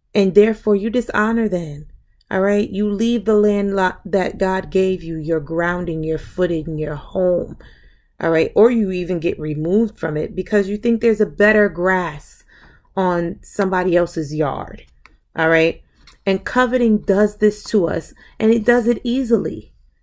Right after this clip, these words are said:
But what is coveting? All right, let's talk about it.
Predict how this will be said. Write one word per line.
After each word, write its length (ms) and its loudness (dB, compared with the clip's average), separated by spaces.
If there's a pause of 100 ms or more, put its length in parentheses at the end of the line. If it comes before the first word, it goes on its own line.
(360)
But 160 4
what 260 2
is 160 0
coveting? 520 -6 (540)
All 100 0
right, 200 2
let's 180 -4
talk 220 -2
about 240 -10
it. 100 -16